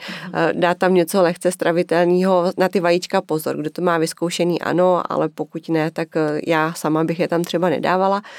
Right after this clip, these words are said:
Speaker 2: Pokud, eh, se bavíme o maratonu, tak já jsem běhala na lívance s borůvkama.
Speaker 1: <laughs> Hezký. A potom už teda nic, ani banán před startem?
Speaker 2: Eh, ano, eh, hodinu a půl před startem je poslední možnost něco si do toho žaludku dát.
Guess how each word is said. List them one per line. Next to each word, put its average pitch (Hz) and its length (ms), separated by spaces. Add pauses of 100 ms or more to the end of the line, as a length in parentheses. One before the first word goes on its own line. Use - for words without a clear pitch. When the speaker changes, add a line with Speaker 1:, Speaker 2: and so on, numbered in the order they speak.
(360)
Speaker 2:
Pokud, 202 280 (120)
eh, 180 220
se 180 160
bavíme 180 360
o - 120
maratonu, 170 560
tak 156 180
já 156 140
jsem 160 200
běhala 165 300
na 165 120
lívance 156 460
s 160 60
borůvkama. 156 600 (260)
Speaker 1:
<laughs> 214 540 (640)
Hezký. 180 460 (300)
A - 60
potom 254 340
už 220 200
teda 220 280
nic, 254 320
ani 226 140
banán 240 380
před - 200
startem? 226 640
Speaker 2:
Eh, 170 140 (100)
ano, 220 440
eh, 196 280 (280)
hodinu 220 400
a - 80
půl 220 180
před - 200
startem 202 460
je 190 100
poslední 190 440
možnost 185 460
něco 180 260
si 190 140
do 175 100
toho 185 220
žaludku 185 460
dát. 165 280